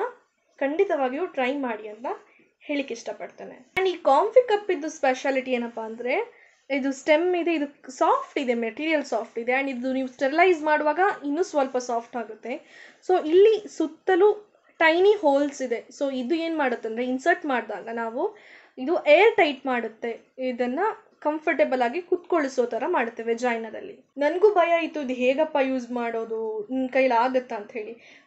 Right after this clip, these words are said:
But, ಆ, ನಾನು ಆರಾಮ್ಸೆ ಮನ್ಸು ಮಾಡಿ ಇದನ್ನ ಧೈರ್ಯದಿಂದ ಯೂಸ್ ಮಾಡ್ಲಿಕ್ಕೆ ಸ್ಟಾರ್ಟ್ ಮಾಡಿದೆ. ನಿಮಗೆಲ್ರಿಗೂ ಕೂಡ ರೆಕಮೆಂಡ್ ಮಾಡ್ತೀನಿ. So I have switched to menstrual cups. So will you join me? Thank you for watching my video. So ಏನೇ ಕನ್ಫ್ಯೂಷನ್ಸ್ ಇದ್ರೂ you can mail me.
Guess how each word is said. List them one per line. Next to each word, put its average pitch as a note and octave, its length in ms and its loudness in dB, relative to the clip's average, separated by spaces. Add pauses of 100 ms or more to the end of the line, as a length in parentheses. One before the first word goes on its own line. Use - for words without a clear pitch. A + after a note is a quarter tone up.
(120)
But, B3 320 -2
ಆ, A#3+ 120 0
ನಾನು A#3+ 200 -4
ಆರಾಮ್ಸೆ D#4 640 0
ಮನ್ಸು C4+ 480 -4
ಮಾಡಿ C#4+ 400 -2
ಇದನ್ನ B3+ 260 -4
ಧೈರ್ಯದಿಂದ C#4+ 580 -4
ಯೂಸ್ B3 360 -6
ಮಾಡ್ಲಿಕ್ಕೆ A#3 320 -4
ಸ್ಟಾರ್ಟ್ A3 340 -8
ಮಾಡಿದೆ. A3 240 -12
ನಿಮಗೆಲ್ರಿಗೂ A#3+ 640 -8
ಕೂಡ D#4+ 260 0
ರೆಕಮೆಂಡ್ C4 500 -2
ಮಾಡ್ತೀನಿ. A3+ 640 -6 (400)
So A#3+ 120 -4
I B3 240 0
have F#4 280 0
switched - 600 -4
to C4+ 180 0
menstrual B3 440 2
cups. A3 260 -10 (440)
So A#3 180 -2
will B3+ 180 0
you D#4+ 120 2
join D#4 360 4
me? F4 60 0
Thank F#4+ 520 0
you A#4 140 2
for C#4 180 2
watching C4 340 -4
my A3 220 -8
video. A#3 380 -10
So B3 160 -4
ಏನೇ B3 260 -6
ಕನ್ಫ್ಯೂಷನ್ಸ್ D4 720 -2
ಇದ್ರೂ C#4 340 -4 (320)
you C4 120 -8
can C#4+ 180 2
mail A#3+ 420 -2
me. A3 80 -6